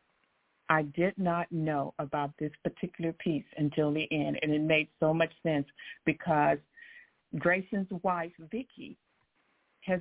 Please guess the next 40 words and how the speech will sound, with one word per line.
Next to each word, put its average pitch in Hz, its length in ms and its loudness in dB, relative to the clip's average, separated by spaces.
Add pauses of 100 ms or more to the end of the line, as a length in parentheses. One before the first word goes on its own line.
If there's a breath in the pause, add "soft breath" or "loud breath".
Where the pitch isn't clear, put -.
been 165 140 -4 (140)
silent 226 500 -2
pretty 190 240 -4
much 180 300 0 (140)
in 160 120 -6
books 156 260 -4
one 147 520 -4
and 175 320 -2
two. 285 280 -2 (640)
And 185 220 4
much 214 280 0
of 220 120 -10
this 254 160 -6 (100)
book, 147 260 -14 (240)
she, 180 300 -12
again, 180 580 0
allows 175 480 -2 (340)
her 208 260 2
husband 220 460 -6
the 175 140 -10 (180)
grace 202 460 -4 (500)
to 196 60 -6
do 196 260 -4
what 190 240 -4
she 202 100 -8
believes 175 400 -2
he's 170 220 -6
been 156 160 -2
assigned 165 440 0
to 175 80 0
do. 160 280 0
She 160 80 0
doesn't 151 380 2
interfere. 226 680 4
She 175 80 -10
doesn't 151 380 -4
interrupt. 202 640 -2
She 151 160 -14
supports 220 480 -6
him, 208 260 -4